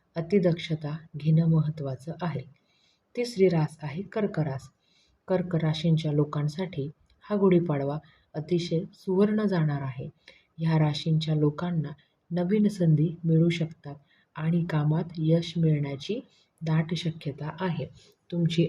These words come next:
अडलेली कामे मार्गी लागू शकतात. पैशाची आवक वाढेल. धनसंपदा,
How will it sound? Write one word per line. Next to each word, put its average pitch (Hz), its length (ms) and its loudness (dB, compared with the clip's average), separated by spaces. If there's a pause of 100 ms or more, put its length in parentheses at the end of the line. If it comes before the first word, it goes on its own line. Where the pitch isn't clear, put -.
अडलेली 151 480 4
कामे 175 420 0 (360)
मार्गी 160 400 0
लागू 165 260 2
शकतात. 165 500 -6 (420)
पैशाची 156 580 -2
आवक 151 320 0 (300)
वाढेल. 151 380 2 (400)
धनसंपदा, 175 800 2